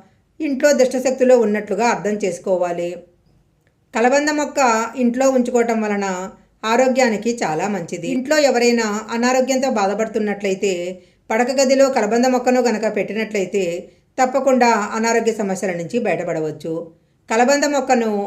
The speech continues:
ఇంటికి వాయువ్య మూలలో ఎప్పుడూ పెట్టకూడదు. ఇలా గనక పెట్టినట్లయితే ఇంట్లో ప్రతికూల శక్తి ప్రవేశిస్తుంది. కలబంద మొక్క ఉన్న ఇంట్లో ఎలాంటి ఆర్థిక ఇబ్బందులు కానీ, సమస్యలు కానీ ఉండవు. అలాగే ఇంట్లో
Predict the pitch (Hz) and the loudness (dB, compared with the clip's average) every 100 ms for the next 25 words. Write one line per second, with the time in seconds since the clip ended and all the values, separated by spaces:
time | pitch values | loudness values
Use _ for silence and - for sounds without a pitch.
0 | 202 247 269 277 285 240 202 220 254 262 | -4 -2 -2 0 0 0 2 2 2 2
1 | 233 214 202 185 185 240 240 226 226 233 | 2 0 2 2 0 2 2 2 0 0
2 | 175 185 185 170 170 175 - _ _ - | -4 -4 -4 -4 -6 -8 -10 _ _ -4
3 | 262 277 269 269 269 262 240 262 254 233 | 0 2 2 -2 0 0 2 -2 0 0
4 | 240 220 208 208 - _ 262 269 269 262 | 2 2 0 -6 -14 _ -4 -2 2 4
5 | 240 240 220 220 262 262 262 - 240 247 | 4 2 -2 0 2 2 0 -2 0 0
6 | 175 185 196 196 - 180 180 185 190 - | 0 -2 -4 -8 -8 -8 -4 -4 -6 -4
7 | 233 262 302 311 311 302 294 277 254 226 | 0 2 2 0 -2 -2 0 2 2 2
8 | 208 208 233 208 202 233 254 269 262 262 | 0 0 0 0 0 2 2 4 2 2
9 | 240 233 226 - _ _ _ 220 247 247 | 2 2 0 -10 _ _ _ -4 0 2
10 | 269 262 226 233 233 226 208 202 202 196 | 4 4 4 4 4 2 0 -2 -2 -4
11 | 208 - - 247 233 254 262 269 254 226 | -10 -16 -8 -4 -2 0 0 0 2 2
12 | 214 220 185 185 175 180 185 - _ 220 | 0 0 -2 -2 -4 -6 -8 -12 _ 0
13 | 254 277 277 262 233 233 240 | 2 4 4 4 2 0 2